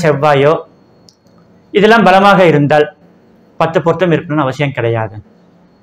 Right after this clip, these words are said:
இப்படி பல விதிகள் விதிவிலக்கல் இல்லாம நம்ம வந்து எதுவுமே வந்து ஒரு மேலோட்டமா பார்த்துட்டு இது ஜாதகம் நல்லா இல்ல, நீங்களாவே டிசைட் பண்ணிக்கிறது.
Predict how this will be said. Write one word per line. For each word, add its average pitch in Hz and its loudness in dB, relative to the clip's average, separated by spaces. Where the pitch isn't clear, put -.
இப்படி 220 0
பல 214 2
விதிகள் 233 4
விதிவிலக்கல் 208 4
இல்லாம 196 2
நம்ம 165 2
வந்து 151 2
எதுவுமே 185 2
வந்து 185 2
ஒரு 156 4
மேலோட்டமா 214 4
பார்த்துட்டு 156 0
இது 170 0
ஜாதகம் 180 4
நல்லா 139 0
இல்ல, 123 -2
நீங்களாவே 226 4
டிசைட் 180 2
பண்ணிக்கிறது. 143 -4